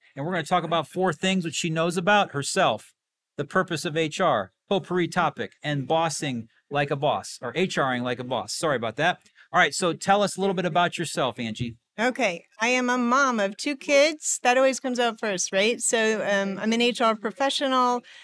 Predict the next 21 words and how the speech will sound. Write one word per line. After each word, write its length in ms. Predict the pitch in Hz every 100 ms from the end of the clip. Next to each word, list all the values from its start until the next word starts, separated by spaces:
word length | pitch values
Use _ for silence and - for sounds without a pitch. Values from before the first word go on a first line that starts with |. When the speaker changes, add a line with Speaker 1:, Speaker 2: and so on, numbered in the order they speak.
| -
Speaker 2:
I've 140 | 208 196
been 160 | 226
married 340 | 214 208 214 180
thirty 220 | 208 202
years 640 | 208 233 247 240 240 233 -
to 180 | 226
my, 420 | 214 202 196 185 190 214 -
uh, 200 | 185 185
college 640 | - 277 254 233 202 - - - _
sweetheart, 800 | - 262 254 247 254 247 214 -
and, 420 | 226 214 214 208 220
um, 320 | 208 202 202 _
I 120 | 311
live 140 | 370 339
in 80 | 339
Northeast 420 | 330 311 294 294
Ohio. 380 | 269 247 180 175
I 80 |
love, 420 | 185 208 214 202 208
uh, 140 | 208
outdoors. 760 | 214 214 196 165 170 - -